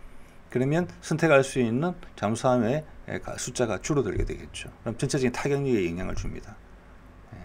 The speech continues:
또 사점오 미터 이하로 만들어질 수 있으면 우리 케이에프 이십일에도 들어갈 수가 있습니다. 내부 무장창에. 그 최대치가 사점오 미터 정도로 지금, 아, 추정이 되거든요. 자, 아, 오늘은 그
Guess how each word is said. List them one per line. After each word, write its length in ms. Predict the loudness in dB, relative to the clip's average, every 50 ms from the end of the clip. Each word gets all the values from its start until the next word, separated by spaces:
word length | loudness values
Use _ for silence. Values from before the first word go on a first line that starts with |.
| -16 -16 -18 -18 -18 -18 -18 -18 -18 -18 -20 -18 -16 -8 -2
또 100 | -2 -2
사점오 460 | 4 6 4 8 10 10 10 10 8
미터 240 | 6 4 2 2 2
이하로 320 | 4 6 6 8 6 8
만들어질 420 | 6 6 4 4 0 -4 -4 -6 -8
수 140 | -8 -8 -8
있으면 340 | -6 -4 -2 -2 -2 -2 -4 -10 -16 -20 -18 -10
우리 260 | -2 0 2 2 2 0
케이에프 380 | 0 2 4 4 4 4 2
이십일에도 460 | -2 -2 -2 -4 0 2 2 2 2
들어갈 320 | 0 0 -2 -2 -2 -2 -2
수가 220 | -4 -6 -8 -8
있습니다. 440 | -8 -10 -12 -12 -14 -14 -14 -14 -14 -14 -16 -16 -18 -20 -20 -20 -20 -12 -2
내부 200 | 0 2 2 2
무장창에. 520 | 0 0 -2 -6 -10 -10 -10 -12 -12 -12 -14 -14 -16 -18 -20 -20 -20 -20 -20 -10 -10
그 100 | -8 -6
최대치가 440 | -2 2 2 2 2 2 0 0 2
사점오 380 | 0 -2 0 2 2 2 2
미터 180 | 0 -2 -2 -4
정도로 240 | -6 -6 -6 -8 -10
지금, 220 | -10 -10 -10 -10 -12 -12 -14 -18 -20 -20 -20 -20 -18 -16 -14
아, 100 | -12 -12 -12 -12 -10 -10 -10
추정이 320 | -6 -6 -6 -6 -6 -6
되거든요. 540 | -8 -10 -8 -8 -8 -10 -10 -12 -14 -14 -16 -16 -18 -20 -20 -20 -20 -20 -18 -18 -8 -8 -8 -8 -8 -12 -16 -14 -14 -14 -14 -14 -16 -18 -18 -18 -4
자, 180 | 6 6 6 6 6 0 -4 0
아, 480 | 2 4 6 6 4 4 2 0 -2 0 2
오늘은 540 | 2 4 4 6 6 6 6 6 4 0 -6 -6 -2
그 400 | 0 2 4 2 2 0 -2